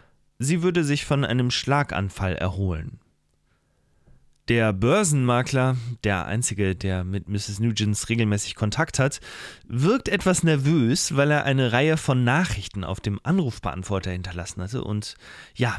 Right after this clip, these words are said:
nie zurückgerufen wird. Aber Bernie erzählt ihm einfach,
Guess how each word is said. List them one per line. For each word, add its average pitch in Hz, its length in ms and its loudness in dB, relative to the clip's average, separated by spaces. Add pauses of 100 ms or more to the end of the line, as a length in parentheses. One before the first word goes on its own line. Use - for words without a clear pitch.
nie 135 200 2
zurückgerufen 107 840 -2
wird. 107 360 -2 (680)
Aber 156 440 4
Bernie 151 440 4
erzählt 143 340 2
ihm 160 140 -2
einfach, 147 400 0